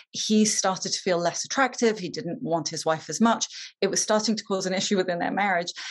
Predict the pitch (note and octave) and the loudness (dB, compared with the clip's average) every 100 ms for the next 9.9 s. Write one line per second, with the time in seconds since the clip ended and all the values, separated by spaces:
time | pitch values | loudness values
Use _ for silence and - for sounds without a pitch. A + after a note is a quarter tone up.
0 | - - G3 G#3 G#3+ A#3+ F#3+ F3 F#3+ G3 | -6 0 2 2 2 2 2 -2 -2 0
1 | F#3 F#3 F3 - F#3 A3 F3 E3+ - D#3 | -2 -2 -4 -6 0 2 2 -4 -6 -4
2 | F3 F#3+ G3+ G3 G3 F#3 F#3+ F#3 _ _ | -2 0 0 -2 -6 -2 -2 -2 _ _
3 | - F3+ G3+ G3+ - _ _ _ G3 G3+ | -10 -2 0 0 -6 _ _ _ -6 -4
4 | F3+ F#3+ G#3+ A3+ - - - A#3 - G#3+ | -2 0 2 2 0 -4 4 4 4 0
5 | - - _ - - - - G#3+ G#3+ G#3+ | -2 -18 _ -4 0 0 2 2 2 4
6 | B3 A3+ A3 - _ - C4 C#4 - D#4 | 4 4 -2 -8 _ -6 -2 0 4 6
7 | G#3 - B3+ A#3 A3 B3 - - C4+ - | 6 4 2 4 4 4 2 0 0 2
8 | - A#3 A3+ G3 G#3 G#3 - - - G#4+ | 2 4 4 2 2 2 2 -4 0 0
9 | - E4+ A#3 A3 B3 A#3+ D#4+ G4 | 4 6 6 4 2 4 4 2